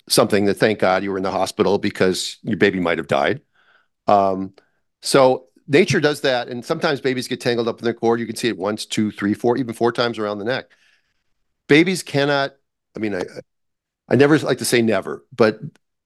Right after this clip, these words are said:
babies are not breathing through their trachea. So when the cord is around the neck, we tend to project on that or anthropomorphize that to being that if we had something around our neck,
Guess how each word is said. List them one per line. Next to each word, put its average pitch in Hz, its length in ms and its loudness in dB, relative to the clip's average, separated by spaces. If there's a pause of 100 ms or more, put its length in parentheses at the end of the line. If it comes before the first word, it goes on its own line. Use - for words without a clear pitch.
babies 160 320 6
are 175 60 4
not 147 220 0
breathing 131 360 -2
through 113 180 -2
their 101 140 -2
trachea. - 560 -6 (880)
So 127 760 4
when 131 320 6
the 160 80 2
cord 139 240 2
is 117 100 -6
around 104 280 -2
the 113 60 -4
neck, 80 440 -10 (500)
we 165 240 4
tend 139 240 2
to 117 320 2
project 139 440 2
on 101 180 0
that 98 260 0
or 104 120 0
anthropomorphize 107 1080 -2
that 87 300 -2
to 104 60 -4
being 101 340 2
that 95 120 -2
if 95 100 -8
we 135 100 2
had 123 120 0
something 110 240 -4
around 95 240 -4
our 104 180 -2
neck, 85 380 -8